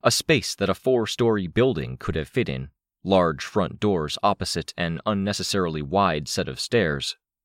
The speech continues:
The stories above us looked down at the lobby, and there were already capes and civilians gathered there. At the base of the stairs,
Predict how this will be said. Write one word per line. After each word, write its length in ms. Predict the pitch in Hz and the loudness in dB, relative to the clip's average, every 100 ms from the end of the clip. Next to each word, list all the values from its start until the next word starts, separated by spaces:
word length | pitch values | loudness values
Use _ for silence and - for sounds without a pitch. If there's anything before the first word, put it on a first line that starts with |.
| _ _ _ _ _ - | _ _ _ _ _ -2
The 100 | 135 | 0
stories 400 | - 156 131 104 | 4 6 6 2
above 280 | 92 120 98 | 4 4 4
us 240 | 73 - | -2 -2
looked 280 | 104 - - | -4 -6 -2
down 320 | 104 107 98 | 0 2 0
at 100 | - | -4
the 80 | 82 | -4
lobby, 500 | 101 113 - - _ _ _ | -2 -4 -4 -10 _ _ _
and 340 | - 69 69 | -6 -4 -4
there 200 | 71 78 | -4 -4
were 160 | 73 - | -2 2
already 380 | 85 80 82 67 | 2 2 0 -2
capes 420 | - 85 - - | -4 -4 -4 -4
and 180 | 78 76 | -4 -4
civilians 560 | - 85 113 80 76 | -4 0 0 0 -4
gathered 400 | - 113 82 62 | -2 -2 -2 -6
there. 300 | 67 - - _ _ _ _ _ _ _ | -6 -6 -8 _ _ _ _ _ _ _
At 100 | - | -6
the 60 | 98 | 0
base 280 | 139 160 - | 2 2 -2
of 120 | 65 | -4
the 80 | - | -4
stairs, 540 | - 65 64 82 - | 0 -2 -2 -8 -10